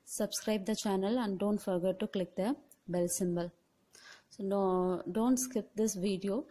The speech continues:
then only you can get the, uh, information what, uh, what I am giving to you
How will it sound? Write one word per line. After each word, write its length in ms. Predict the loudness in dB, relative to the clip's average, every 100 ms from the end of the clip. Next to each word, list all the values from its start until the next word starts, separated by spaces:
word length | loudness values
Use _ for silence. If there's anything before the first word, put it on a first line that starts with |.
| -20 _
then 200 | 0 2
only 260 | 4 4 4
you 120 | 2
can 240 | 0 -2 0
get 300 | -2 -4 -2
the, 200 | -2 -2 -6 -20 -20 _ -8
uh, 220 | -4 -4 -4 -10 -14 -2
information 680 | -2 2 2 2 2 2 4
what, 260 | 2 2
uh, 160 | 0 0 -2
what 280 | 0 0 0
I 60 |
am 200 | -2 -2
giving 320 | -2 -2 -2 -4
to 120 | -2
you 280 | -2 -2 -6